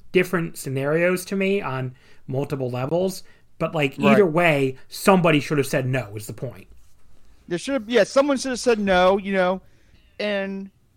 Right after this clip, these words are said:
Speaker 2: like you said, if they had to do this angle, which, spoiler, they never will have to do this angle. But if they had to do it, Will Ospreay is not the guy you go with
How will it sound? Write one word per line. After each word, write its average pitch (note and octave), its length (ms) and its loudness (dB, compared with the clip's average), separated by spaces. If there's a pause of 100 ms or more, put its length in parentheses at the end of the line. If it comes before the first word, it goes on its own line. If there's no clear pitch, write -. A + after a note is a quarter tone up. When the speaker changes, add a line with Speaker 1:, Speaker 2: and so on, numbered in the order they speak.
(320)
Speaker 2:
like D#4+ 160 -2
you D4+ 60 0
said, A3+ 280 2
if F#3+ 120 0
they F3+ 200 2
had F3+ 480 2
to F3+ 60 -6
do F3 120 -6
this F3+ 100 -8
angle, F3 240 -4
which, E3+ 140 -2
spoiler, E3 420 0
they C3+ 180 -6
never D3 380 -4
will A#2 180 -10
have A#2 380 -4
to B2+ 80 -12
do A2+ 220 -10
this G2+ 160 -12
angle. G#2+ 420 -6 (800)
But A#3 60 0
if A3 40 -10
they D4 60 4
had C#4 120 6
to A3+ 60 0
do E3 240 4
it, D3+ 180 2 (220)
Will G3 300 2
Ospreay D#3 720 0 (440)
is F3 200 -6
not F3+ 280 2
the D#3+ 60 -2
guy C#3 280 4
you C3 180 0
go C3 220 4
with B2 280 0